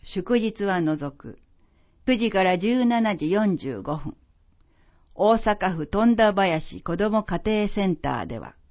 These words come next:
中学卒業後の青少年が抱える悩み、対人問題、引きこもりなどを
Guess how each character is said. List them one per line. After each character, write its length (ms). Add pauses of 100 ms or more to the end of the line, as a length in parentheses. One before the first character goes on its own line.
(560)
中 260
学 280
卒 360
業 300
後 120
の 320 (180)
青 320
少 300
年 280
が 160
抱 360
え 60
る 100
悩 320
み、 200 (680)
対 280
人 260
問 300
題、 300 (260)
引 80
き 160
こ 120
も 140
り 140
な 160
ど 220
を 160